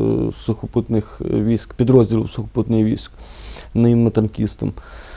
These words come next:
Е, і був направлений Володимир Волинський. Е, після цього перевівся, е, перевели восьмий полк спеціального призначення на посаду командир, е,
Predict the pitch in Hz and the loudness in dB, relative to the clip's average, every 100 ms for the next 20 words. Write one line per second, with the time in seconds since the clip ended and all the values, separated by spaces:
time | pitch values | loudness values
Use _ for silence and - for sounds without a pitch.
0 | - - 117 120 120 117 202 220 208 190 | -16 0 6 8 6 6 4 6 8 8
1 | 170 151 143 165 156 143 151 156 147 143 | 8 6 6 6 6 4 6 6 8 6
2 | 135 131 139 139 135 127 120 127 120 - | 6 6 6 4 6 4 4 2 -2 -2
3 | 127 120 113 - 127 117 110 123 123 - | 0 0 0 -6 -2 0 0 -2 -6 -6
4 | - - - - - - - - - - | -8 -10 -16 -20 -20 -20 -20 -20 -20 -20
5 | - - 127 135 - 147 123 120 123 123 | -14 -8 2 4 6 6 6 4 4 6
6 | 127 120 - 117 113 110 110 110 110 120 | 4 2 2 4 4 4 2 0 -2 -6
7 | - - 101 104 120 123 117 113 120 117 | -6 -6 -4 0 4 6 8 8 4 4
8 | 123 117 - 165 170 - - - 120 - | 0 0 4 2 2 -4 -20 -6 -6 2
9 | 120 113 110 120 120 160 160 135 131 123 | 4 6 4 2 2 2 2 0 0 0
10 | - - - - - 120 123 117 - 131 | -6 -16 -16 -8 0 2 2 0 4 4
11 | 117 117 120 120 120 131 123 113 | 6 2 4 4 6 6 6 4